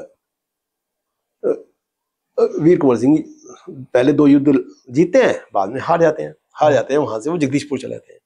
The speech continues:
Speaker 1: अब जगदीशपुर चले जाते हैं, वो हार गए तो सुन के परेशान हो जाती है।
Speaker 2: हम्म।
Speaker 1: तो इसमें तो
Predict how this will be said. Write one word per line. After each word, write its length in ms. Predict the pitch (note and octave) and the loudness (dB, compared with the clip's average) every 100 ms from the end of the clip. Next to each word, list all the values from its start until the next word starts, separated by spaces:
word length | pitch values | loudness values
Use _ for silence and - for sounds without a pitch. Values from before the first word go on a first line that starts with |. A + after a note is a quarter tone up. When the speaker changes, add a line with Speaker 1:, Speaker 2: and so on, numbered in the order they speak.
| _ | _
Speaker 1:
अब 100 | C#3 | -6
जगदीशपुर 340 | C3+ E3+ G3 F#3+ | 0 2 4 4
चले 60 | |
जाते 140 | E3 G3 | 4 4
हैं, 60 | |
वो 80 | A3+ | 4
हार 280 | G3 E3 E3+ | 2 0 2
गए 120 | F3+ | 2
तो 140 | F#3 G3 | 2 2
सुन 180 | D#3 | 2
के 60 | F#3 | 0
परेशान 300 | D#3+ B2+ C3+ | 0 -4 -6
हो 60 | A2+ | -8
जाती 240 | G#2 - | -12 -20
है। 40 | _ - | _ -10
Speaker 2:
हम्म। 300 | B2+ A#2+ B2 _ _ _ _ - - - _ _ _ - | -8 -8 -14 _ _ _ _ -20 -20 -20 _ _ _ -4
Speaker 1:
तो 100 | - | -4
इसमें 280 | F3 A#3 | -2 2
तो 400 | B3 D4 D4 - | 2 2 0 -4